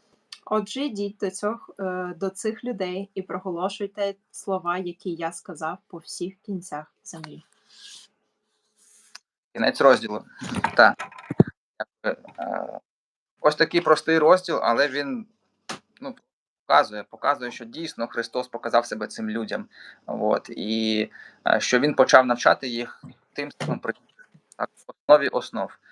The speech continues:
Speaker 2: що вони мають повірити в нього, що вони мають належним чином охреститися від людини, яка має владу. В даному випадку це був пророк Нефій і інші, кому він передав цю владу.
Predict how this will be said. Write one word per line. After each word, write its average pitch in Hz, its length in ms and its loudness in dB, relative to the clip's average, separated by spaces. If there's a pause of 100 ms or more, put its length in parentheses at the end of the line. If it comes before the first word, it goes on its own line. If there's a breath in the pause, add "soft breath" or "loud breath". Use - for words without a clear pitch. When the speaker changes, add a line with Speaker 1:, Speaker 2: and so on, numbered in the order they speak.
(240 soft breath)
Speaker 2:
що - 200 -12
вони 117 180 0
мають 117 260 8
повірити 139 440 -2
в 127 40 -6
нього, 127 220 -2
що - 180 -14
вони 117 280 -2
мають 110 320 4
належним 120 400 2
чином 113 340 -6
охреститися 120 680 -4
від 117 160 -6
людини, 120 380 -2
яка 110 260 0
має 107 380 0 (340 soft breath)
владу. 113 500 6 (380)
В 113 40 -12
даному 117 320 4
випадку 117 440 0
це 113 160 -10
був 110 260 -8
пророк 113 380 -2
Нефій 113 300 -4
і 107 340 -6
інші, 131 380 -2 (240 loud breath)
кому 117 220 -6
він 113 200 -4
передав 113 420 4
цю - 160 -10
владу. 110 300 2